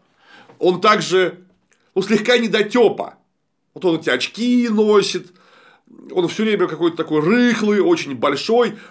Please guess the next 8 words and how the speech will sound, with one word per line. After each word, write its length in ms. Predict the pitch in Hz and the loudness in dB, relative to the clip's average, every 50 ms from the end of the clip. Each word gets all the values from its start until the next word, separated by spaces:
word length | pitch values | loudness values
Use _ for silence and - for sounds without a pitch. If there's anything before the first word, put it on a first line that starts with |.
| _ - 143 131 - | _ -18 -16 -4 2
при 140 | 170 196 | 4 4
этом 200 | 202 202 202 190 | 6 6 4 2
он 260 | 190 190 185 170 - - | 0 0 -2 -4 -10 -14
невероятно 760 | - 156 156 165 170 156 190 185 185 196 196 180 - - 160 | -14 -12 -8 -6 -2 0 0 2 2 4 2 2 0 -2 -6
силен 320 | 156 - 190 185 170 143 127 | -6 -2 0 0 0 0 -2
физически, 580 | 120 170 175 165 165 - 113 104 107 - 101 | -6 -10 -10 -10 -10 -10 -10 -12 -10 -6 -4
он 200 | 113 120 135 127 | -2 0 0 0
огромен. 580 | 135 139 143 156 175 165 143 107 92 82 - | -2 -2 0 0 2 2 2 0 -2 -8 -12